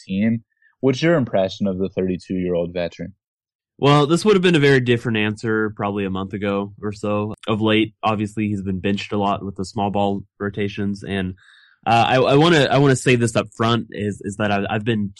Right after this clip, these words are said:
Speaker 2: totally and thoroughly impressed by Zaza Pachulia in the locker room as a professional player, you know, just coming in and working. He's as-, absolutely been, you know, a great guy to kinda get to know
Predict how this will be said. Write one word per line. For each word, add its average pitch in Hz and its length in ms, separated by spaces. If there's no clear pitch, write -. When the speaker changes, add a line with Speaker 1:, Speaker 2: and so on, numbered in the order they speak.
Speaker 2:
totally 117 440
and 92 160
thoroughly 107 460
impressed 98 480
by 101 120
Zaza 101 300
Pachulia 98 520
in 92 80
the 87 80
locker 101 320
room 110 360
as 95 160
a - 40
professional 98 500
player, 98 440
you 92 160
know, 87 180
just 92 240
coming 104 260
in 95 120
and 92 120
working. 98 500
He's 113 160
as-, 117 340
absolutely 117 600
been, 101 420
you 95 160
know, 82 140
a 90 80
great 104 280
guy 101 220
to 98 80
kinda 98 220
get 95 220
to - 80
know 92 400